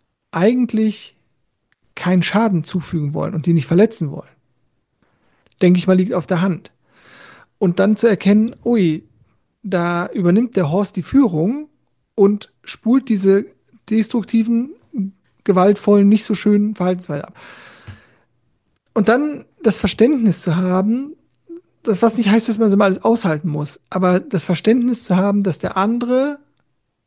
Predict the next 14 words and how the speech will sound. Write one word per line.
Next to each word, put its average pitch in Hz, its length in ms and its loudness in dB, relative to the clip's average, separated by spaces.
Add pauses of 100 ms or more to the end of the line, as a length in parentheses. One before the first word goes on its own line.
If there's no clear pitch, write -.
(920)
sich 196 320 -4
die 190 120 -6
größte 202 360 2
Mühe 202 280 4
gibt. - 340 -16 (380)
Und 190 240 -4
dann 294 340 0
kann 202 340 2
vielleicht 190 360 -2
auch 170 120 0
noch 180 140 -2
der 180 120 -6
Punkt 202 300 -2
kommen, 190 380 2